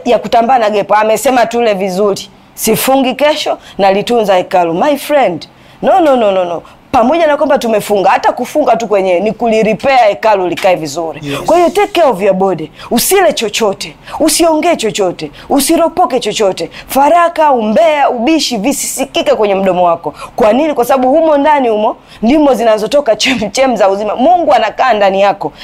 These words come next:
Speaker 1: Elewa, mtu wa Mungu. Mm. Kwani kuokoka manake nini? Kuokoka manake unamchukua Mungu huko aliko, unamchukua, unamuweka. Ndio maana unasema hivi, "Nakupokea wewe, Yesu Kristo, nakupokea." Ili umweke wapi?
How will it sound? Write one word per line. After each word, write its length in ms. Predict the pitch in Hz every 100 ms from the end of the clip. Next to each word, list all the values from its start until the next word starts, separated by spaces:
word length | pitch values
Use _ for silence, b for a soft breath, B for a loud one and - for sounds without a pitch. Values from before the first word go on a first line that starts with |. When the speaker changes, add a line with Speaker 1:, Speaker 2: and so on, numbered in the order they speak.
| B
Speaker 1:
Elewa, 380 | 196 214 330 285
mtu 180 | 262 262
wa 60 | 214
Mungu. 300 | 202 196 - - -
Mm. 140 | 220 185 B B
Kwani 240 | - 277 277
kuokoka 440 | 247 247 269 262
manake 380 | 240 240 247 247
nini? 220 | 208 196
Kuokoka 540 | - 240 233 330 294
manake 380 | 262 254 285 247
unamchukua 580 | 233 233 233 - - 247
Mungu 260 | 277 285 269
huko 220 | 302 247
aliko, 400 | 208 226 - 170 B B -
unamchukua, 520 | 247 226 - - 277
unamuweka. 560 | 247 220 214 240 262
Ndio 120 | 196 220
maana 140 | 262
unasema 300 | 233 220 254
hivi, 220 | 226 208
"Nakupokea 880 | 202 240 240 254 - 254 254 285 247
wewe, 360 | 220 208 175 156 B B
Yesu 380 | 190 262 277 247
Kristo, 480 | - 226 208 - - -
nakupokea." 720 | - 226 220 226 220 220 240 - 233
Ili 100 | 254
umweke 380 | 233 214 - 220
wapi? 320 | 214 -